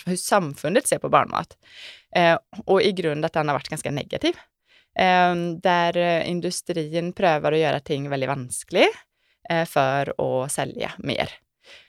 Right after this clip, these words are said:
Och, och då är det ju på något sätt vi föräldrar då, och barnen som blir offer för det.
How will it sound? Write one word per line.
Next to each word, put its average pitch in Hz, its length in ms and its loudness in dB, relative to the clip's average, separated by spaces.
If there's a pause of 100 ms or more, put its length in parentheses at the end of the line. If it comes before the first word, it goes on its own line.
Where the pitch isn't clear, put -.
(140)
Och, 185 280 2
och 202 80 4
då 233 100 4
är 151 220 4
det 214 80 0
ju 302 120 0
på - 180 0
något 262 60 -12
sätt 226 200 -2
vi 175 200 -2
föräldrar 151 400 2
då, - 300 0
och 190 60 6
barnen 156 360 4
som 160 220 -4
blir 151 300 -2
offer - 440 -8
för - 140 -8
det. 214 160 6